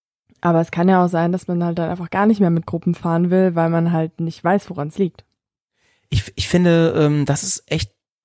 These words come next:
Speaker 2: nochmal, nochmal so ein wichtiges Ding an, an, an dem ganzen, ähm, Komplex, dieses, diese Gruppendynamik, ne? Diese, dieser Druck, der da entsteht. Und da
Speaker 1: Mhm.
Speaker 2: muss ich dir, also, da würde mich mal dein Eindruck nochmal interessieren, aber ich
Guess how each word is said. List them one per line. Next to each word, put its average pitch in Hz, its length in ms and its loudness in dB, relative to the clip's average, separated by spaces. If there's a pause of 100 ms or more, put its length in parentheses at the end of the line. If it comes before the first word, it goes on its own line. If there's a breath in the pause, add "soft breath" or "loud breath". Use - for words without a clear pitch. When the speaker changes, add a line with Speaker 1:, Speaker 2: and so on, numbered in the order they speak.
Speaker 2:
nochmal, 151 300 -2
nochmal 143 240 2
so 135 60 0
ein 135 60 -2
wichtiges 143 320 -4
Ding 165 180 -2
an, 131 160 -6
an, 131 180 -4
an 131 220 -2
dem 127 80 2
ganzen, 131 580 -2
ähm, 123 480 -2
Komplex, 139 580 0
dieses, 123 360 -4 (580 soft breath)
diese 123 140 -4
Gruppendynamik, 113 840 2
ne? 156 340 0
Diese, 131 200 -2
dieser 127 200 0
Druck, 143 520 0 (140)
der 117 100 2
da 113 140 2
entsteht. 123 560 0 (380 soft breath)
Und 185 160 2
da - 60 4
Speaker 1:
Mhm. 170 60 0
Speaker 2:
muss 190 120 -2
ich - 80 -12
dir, - 160 -10
also, 143 200 2 (420 loud breath)
da 123 180 2
würde 185 160 4
mich 170 160 -2
mal 151 420 4 (720)
dein 139 300 2
Eindruck 175 320 -4
nochmal 147 300 -2
interessieren, 151 840 -2 (640)
aber 139 160 0
ich - 140 -4